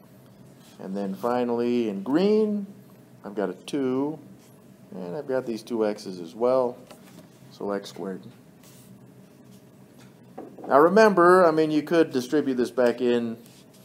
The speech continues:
just to make sure that it is what it should be, right?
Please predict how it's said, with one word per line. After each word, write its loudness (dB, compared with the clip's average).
just -8
to -8
make -4
sure 2
that 0
it -8
is -4
what 0
it -4
should -4
be, -10
right? -10